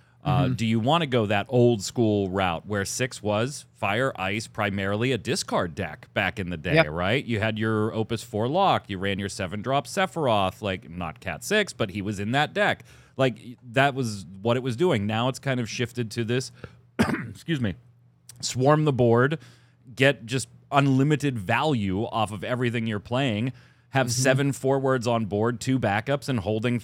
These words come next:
Speaker 1: six cards in hand, figuring out if you wanna ditch one and pass. Like, <laughs> that's kind of what the, the deck does now. But I, with the, the new party attack stuff does give you some, some different options to go with this lock. And it does kind of concern me. It's like,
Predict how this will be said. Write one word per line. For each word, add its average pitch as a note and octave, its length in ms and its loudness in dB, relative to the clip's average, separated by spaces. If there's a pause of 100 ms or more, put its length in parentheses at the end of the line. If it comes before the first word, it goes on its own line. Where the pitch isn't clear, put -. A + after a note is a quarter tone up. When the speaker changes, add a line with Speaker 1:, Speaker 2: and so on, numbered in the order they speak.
Speaker 1:
six - 300 -4
cards A2+ 320 -2
in A#2 60 -6
hand, A#2 420 -2
figuring A2+ 440 -2
out B2 180 2
if A#2 140 -6
you G#2+ 60 -4
wanna B2 180 0
ditch A2+ 360 -4
one C#3 180 0
and D3 140 -2
pass. C#3+ 520 0 (220)
Like, C#3+ 260 8
<laughs> D#3 400 4
that's D#3+ 480 4
kind D3+ 220 0
of C3 140 0
what C3+ 220 4 (400)
the, B2+ 320 6
the B2 100 4
deck A#2+ 320 2
does A#2 260 2
now. C#3+ 200 2
But A2 160 0
I, A#2+ 120 0 (140)
with A#2 160 0
the, B2+ 60 -4
the A2 260 -2
new A#2 180 2
party A#2 320 -2
attack A2+ 340 -2
stuff A2 240 -4
does G2+ 180 -2
give G#2 160 -4
you G2 80 -4
some, F#2 300 -6 (320)
some G2+ 320 -2
different B2 400 -2 (100)
options G2 600 -6
to F2 80 -12
go F2+ 180 -2
with D#2+ 120 -6
this E2+ 200 -6
lock. E2+ 260 -2 (240)
And B2 100 0
it C3 120 0
does F#3 260 2 (200)
kind C#3+ 200 -4
of A#2+ 80 -4
concern A2 400 0
me. F2+ 80 0
It's E2 140 -6
like, F2+ 140 -4